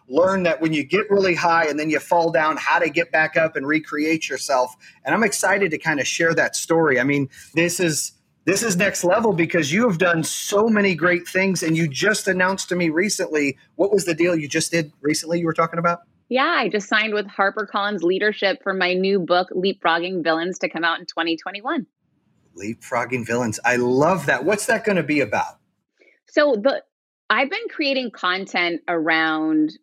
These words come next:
Speaker 2: first of all, I was fired three years ago from corporate America, right, from my chief revenue officer position. That's all I ever knew was success in corporate America. And when I had to redefine myself,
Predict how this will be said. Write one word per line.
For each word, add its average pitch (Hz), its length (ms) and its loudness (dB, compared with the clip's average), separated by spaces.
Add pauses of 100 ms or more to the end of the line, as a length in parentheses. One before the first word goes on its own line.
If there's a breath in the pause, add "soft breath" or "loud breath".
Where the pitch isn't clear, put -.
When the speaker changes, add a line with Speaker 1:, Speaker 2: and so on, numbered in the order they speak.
(280)
Speaker 2:
first 220 160 0
of 214 40 2
all, 185 80 4
I - 20 4
was 180 140 -2
fired 240 400 0
three 220 160 -8
years 175 240 -6
ago 160 300 -4
from 156 280 -4
corporate 165 320 0
America, 147 420 -2
right, 151 200 2
from 156 80 4
my 156 120 6
chief 156 240 0
revenue 156 300 2
officer 139 400 -2
position. 165 460 -4 (140)
That's 202 280 0
all 214 220 2
I 190 80 4
ever 160 320 0
knew 156 340 -2
was 165 220 -2
success 160 440 -4
in 160 120 -8
corporate 156 320 -6
America. 190 520 -2 (460)
And 190 440 0
when 180 100 0
I 190 80 2
had 208 220 -2
to 185 80 -4
redefine 226 520 0
myself, 190 460 0